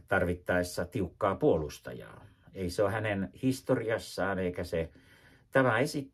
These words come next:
osoittaa vaan sen, että kun eliitti tekee näitä ratkaisuja, siis Ö, tällä puolueella, mistä Biden on,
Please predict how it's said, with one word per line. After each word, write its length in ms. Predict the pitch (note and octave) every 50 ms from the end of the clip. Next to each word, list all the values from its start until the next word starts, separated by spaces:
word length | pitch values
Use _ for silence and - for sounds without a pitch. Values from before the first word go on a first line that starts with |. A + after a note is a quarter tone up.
| _ -
osoittaa 580 | C3 D3+ - F#3+ - - - - G#2 G2+ G2+ G2
vaan 240 | A2 A2 G#2+ G#2 F#2+
sen, 360 | - - B2 C3 C3+ A2 E2+ -
että 280 | F#2+ F#2 - - F2+
kun 240 | - - F2+ F2 F2+ -
eliitti 520 | A#2 B2 C3+ C3+ C3 F#2+ F2 - - - C#2+
tekee 380 | - F#2 F2 - - D#2+ D2+
näitä 280 | C2+ C#2 C#2 C2+ - C#2+
ratkaisuja, 640 | D2+ D2 C#2+ - - - D2 - - - - F2+ F2
siis 360 | - - F2 D#2+ - - - _ - - - - _ _ _ - -
Ö, 360 | E2+ D#2+ D#2 D#2 D2 C#2+ C#2+ - -
tällä 300 | G#2+ G#2 A2+ B2 B2+ B2
puolueella, 680 | - A2 F#2+ F2+ F2+ F#2 F#2 G2+ A#2+ B2+ C3 C3+ B2+
mistä 280 | G2+ G2 F#2+ - - F#2
Biden 400 | F2+ G2 G#2+ B2 B2 B2 A#2+ B2
on, 200 | B2 B2+ B2+ B2